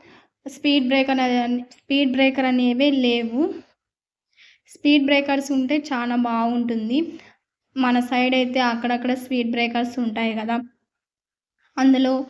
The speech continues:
ఎలా అంటే అలా చాలా ఫాస్ట్గా వస్తారు. ఇక్కడైతే అదొక భయం. ఇక్కడ చూడండి, గోల్డ్ కూడా ఎంత పాచి కట్టినాయి. ఇంకా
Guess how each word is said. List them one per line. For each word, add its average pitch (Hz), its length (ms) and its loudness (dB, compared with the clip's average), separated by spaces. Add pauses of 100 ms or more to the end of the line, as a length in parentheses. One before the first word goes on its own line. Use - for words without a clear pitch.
(560)
ఎలా 254 240 2
అంటే 254 360 0
అలా 247 520 0 (320)
చాలా 254 240 2
ఫాస్ట్గా 262 760 0
వస్తారు. 247 360 -2
ఇక్కడైతే 240 480 -4
అదొక 233 540 0 (520)
భయం. 233 400 0 (1200)
ఇక్కడ 254 220 -2 (100)
చూడండి, 254 380 2
గోల్డ్ 240 420 0
కూడా 247 160 2
ఎంత 233 260 -2
పాచి 233 480 -6
కట్టినాయి. 233 400 -2 (160)
ఇంకా 254 260 2